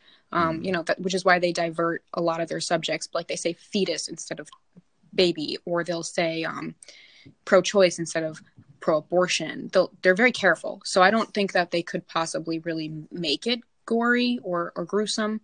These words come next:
Speaker 1: Um, so I, I think it, I don't think there would have been any issues
Speaker 2: Hmm.
Speaker 1: if that were the case.
Speaker 2: I, uh, I'm gonna butcher this right now, but I saw a thing, I think, from the New York Times the other day where they called it, um,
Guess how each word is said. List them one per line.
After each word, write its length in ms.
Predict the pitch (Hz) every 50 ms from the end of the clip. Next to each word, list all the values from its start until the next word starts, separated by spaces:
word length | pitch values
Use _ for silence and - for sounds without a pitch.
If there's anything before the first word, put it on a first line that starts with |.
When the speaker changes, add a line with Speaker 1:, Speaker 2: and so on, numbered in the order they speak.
| _ _ - - _ _ _ _ _ _ -
Speaker 1:
Um, 400 | 185 180 170 160 147 - - - _ _ _ _ _ _ _ _ _ _ _ _ _ _ _ _ _ _ _ - - _ _ _ _ _
so 220 | - - - 196 -
I, 140 | 196 208 - -
I 80 | 208
think 220 | 202 - 247 226 -
it, 100 | - - - -
I 100 | - 196
don't 180 | 185 214 208 202
think 140 | 214 196 196
there 80 | 185
would 120 | 180 180 175
have 60 | 165
been 120 | 175 170
any 160 | 165 160 160 -
issues 420 | - - - - - - - -
Speaker 2:
Hmm. 440 | - - 113 110 104 98 82 76 67 64 _ _ _ _ -
Speaker 1:
if 140 | 175 170
that 140 | - 170 160
were 100 | 170 175 160
the 80 | -
case. 480 | - - 175 - - - - - - - _ _ _ _ _ _ _ _ _ _ _ -
Speaker 2:
I, 140 | 139 156 165
uh, 220 | 151 120 107 95
I'm 100 | - 151 165
gonna 140 | 170 160 135
butcher 380 | 101 - 147 143 - - 135 117
this 220 | 110 98 - -
right 140 | 110 98 95
now, 160 | 98 98 98
but 100 | 101 101
I 80 | 104 110
saw 240 | - - 143 131 127
a 40 | 123
thing, 240 | - 127 123 117
I 60 | 107 101
think, 200 | - 123 127 -
from 160 | - 107 98
the 80 | 95 90
New 200 | 95 101 101 101
York 180 | 95 92 -
Times 360 | - - 117 101 107 110 104 98
the 80 | 107 95
other 100 | 90 92
day 140 | 92 90
where 240 | 90 90 90 90 90
they 260 | - - 107 98 87
called 400 | - - - 117 104 104 113 -
it, 180 | 127 110 92 - -
um, 360 | - 95 90 85 80 78 78